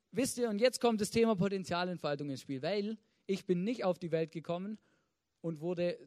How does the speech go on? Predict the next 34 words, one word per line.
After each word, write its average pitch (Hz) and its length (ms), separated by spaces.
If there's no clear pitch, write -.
und 156 160
dann 170 160
habe 156 120
ich 143 80
angefangen 165 380
zu 156 100
reden 208 260
und 185 120
dann 185 180
bin 175 80
ich 170 120
zu 165 120
meinem 151 320
damaligen 156 480
Pastor 202 380
gerannt 190 320
und 160 100
habe 156 140
gesagt, 143 240
hey, 185 260
ähm, 151 220
ich 156 80
kann 160 160
jetzt 143 160
reden, 180 200
ich 156 140
kann 156 160
jetzt 139 160
predigen, 131 380
oder? 156 240
Es - 100
hat 135 80
nicht 139 140
funktioniert. 131 580